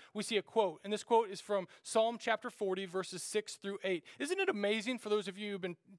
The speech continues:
tracking with us for the last few months in Hebrews, isn't it amazing how many Old Testament quotes the author uses from, from Psalms alone? Like, you don't normally think of Old Testament. What's the most, like,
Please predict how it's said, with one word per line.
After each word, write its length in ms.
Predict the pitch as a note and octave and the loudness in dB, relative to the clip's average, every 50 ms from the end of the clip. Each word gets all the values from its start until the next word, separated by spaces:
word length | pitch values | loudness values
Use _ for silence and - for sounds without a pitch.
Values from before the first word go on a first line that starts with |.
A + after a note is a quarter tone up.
| _ - | _ -12
tracking 440 | - - A3+ G#3+ G#3+ - A3+ A3 G#3+ | -2 2 2 2 2 0 -2 -2 -2
with 160 | G#3+ G#3 - | -2 0 0
us 180 | G#3 G#3 - - - - _ | -2 -2 -2 -6 -16 -18 _
for 140 | - F#3+ F#3 | -6 -2 2
the 40 | |
last 280 | G3+ G#3+ G#3 G#3 - - | 4 4 4 2 0 -4
few 160 | - A3 G#3 | -6 -4 -2
months 280 | G3 G3 G3+ G#3+ G3+ - | 0 0 0 0 -2 -6
in 80 | G#3+ | -6
Hebrews, 280 | G3 G3+ G#3 G3 G3+ - - - | -6 -6 -6 -6 -8 -10 -10 -10
isn't 140 | C4+ C#4 C4+ | 0 4 4
it 40 | B3 | 4
amazing 640 | G3 F#3+ F#3+ G3+ A3 A#3+ A#3+ A3 - A#3+ B3 B3 | 4 4 -2 0 0 0 0 -2 0 -2 -2 -2
how 240 | A3 F#3 F#3+ G#3 A3 | -4 -4 -2 -2 0
many 240 | A3+ A3+ A#3 A#3 A3 - | 0 0 -2 -2 -4 -2
Old 220 | G3+ G3 G#3 G#3 - | 0 0 0 0 -2
Testament 420 | - G#3 F#3+ - - F#3+ F#3 E3+ | -4 -6 -6 -4 -6 -8 -8 -6
quotes 300 | - F3+ F3+ F3 - - | -4 -4 -4 -4 -4 -6
the 100 | - F3 | -4 -4
author 180 | E3+ E3 - D#3+ | -4 -4 -4 -6
uses 300 | E3+ E3+ D#3 D#3+ D#3 - - - - _ - | -6 -6 -6 -8 -10 -12 -16 -20 -20 _ 0
from, 280 | - A3+ A3+ A3+ G3+ - - - _ _ _ - | 0 2 2 2 -2 -6 -10 -18 _ _ _ -6
from 320 | - A3 A#3+ B3+ C4 A#3+ - - - _ | 0 0 2 2 2 0 -2 -10 -16 _
Psalms 600 | - - - - A#3 A3+ A#3 A#3 A#3 A3 - - | -12 -6 2 4 4 6 4 2 0 -4 -4 -2
alone? 360 | F3+ E3+ F3+ F#3 F3 C#3+ A#2+ - _ _ _ _ _ _ _ _ _ _ _ _ _ _ _ _ _ _ _ _ _ _ _ _ _ - | 0 0 2 0 0 -2 -6 -14 _ _ _ _ _ _ _ _ _ _ _ _ _ _ _ _ _ _ _ _ _ _ _ _ _ -2
Like, 140 | - G#3 G3+ | -2 0 2
you 40 | C4 | 4
don't 240 | C#4+ C#4 A#3+ G#3 A3 | 4 4 4 2 0
normally 320 | G#3+ A#3 A#3+ A#3 G#3 F#3 | 2 2 2 2 0 -2
think 280 | E3+ - A#3 A#3 - - | -2 -2 -2 -2 0 -2
of 100 | F3+ G#3 | -2 0
Old 180 | B3 D4+ C4 | 0 -2 0
Testament. 520 | - C4+ C#4 - - C#4+ B3+ C#4 C#4 B3 - | 0 -2 -2 -2 -4 -6 -2 -2 -2 -2 -4
What's 180 | A3 C4+ - - | -8 -10 -10 -6
the 100 | - C#4+ | -6 -4
most, 380 | B3 G#3+ A3 A3 A#3 G#3+ - | -2 0 0 0 0 0 -2
like, 160 | G3 F3 E3+ | -2 -2 -2